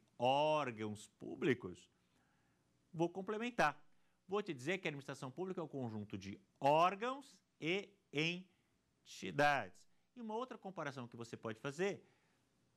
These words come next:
pra fixar na memória a questão dos órgãos e das entidades é comparar a administração pública com uma empresa. Vejam, o departamento pessoal da empresa.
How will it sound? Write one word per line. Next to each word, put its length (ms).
pra 320
fixar 600
na 180
memória 540
a 40
questão 280
dos 140
órgãos 240
e 40
das 140
entidades 480
é 100
comparar 380
a 40
administração 340
pública 260
com 360
uma 300
empresa. 720
Vejam, 300
o 80
departamento 640
pessoal 800
da 120
empresa. 640